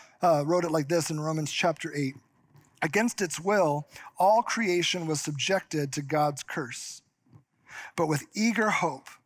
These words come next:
the creation looks forward to the day when it will join God's children in glorious freedom from death and decay. For we know that all creation has been groaning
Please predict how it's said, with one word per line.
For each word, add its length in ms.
the 100
creation 540
looks 240
forward 540
to 80
the 100
day 540
when 160
it 60
will 80
join 680
God's 340
children 540
in 140
glorious 580
freedom 500
from 180
death 260
and 120
decay. 420
For 200
we 120
know 300
that 140
all 280
creation 600
has 100
been 160
groaning 520